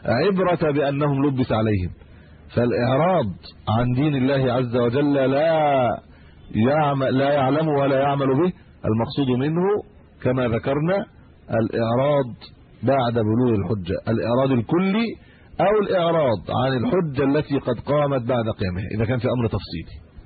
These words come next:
فهذا يكون والعياذ بالله معرضا عن ذكر الله سبحانه وتعالى. أما الإعراض الجزئي والذي هو معصية عن، في دين الله عز وجل، فهو مولود مع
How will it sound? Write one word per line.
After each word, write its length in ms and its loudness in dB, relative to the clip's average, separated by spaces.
فهذا 680 0
يكون 400 0
والعياذ 380 0
بالله 460 2
معرضا 360 0
عن 320 0
ذكر 120 -2
الله 240 2
سبحانه 440 -2
وتعالى. 560 -8
أما 560 0
الإعراض 520 2
الجزئي 580 2
والذي 360 2
هو 140 2
معصية 560 0
عن، 500 -4
في 100 2
دين 180 0
الله 280 2
عز 220 0
وجل، 420 0
فهو 260 0
مولود 420 2
مع 460 0